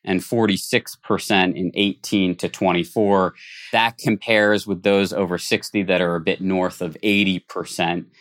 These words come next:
At least what I've seen in the data is that that rate has not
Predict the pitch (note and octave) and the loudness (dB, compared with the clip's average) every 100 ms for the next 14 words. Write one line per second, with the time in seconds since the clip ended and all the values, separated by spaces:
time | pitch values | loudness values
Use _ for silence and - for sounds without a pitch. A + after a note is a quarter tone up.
0 | - - A2+ C3+ F3 E3 C#3 A#2+ B2 A#2+ | -18 -4 -2 2 4 2 2 2 2 0
1 | B2 A2+ G#2+ G2+ F2+ G2 F#2+ F#2 - - | 2 4 4 2 4 4 6 4 0 -12
2 | - _ G2+ A#2 G#2+ A#2 A#2+ C3 A2 A2+ | -20 _ -2 -2 0 0 2 2 2 2
3 | A2 A2 F#2+ G#2 G#2 G2+ | 2 0 -2 2 4 4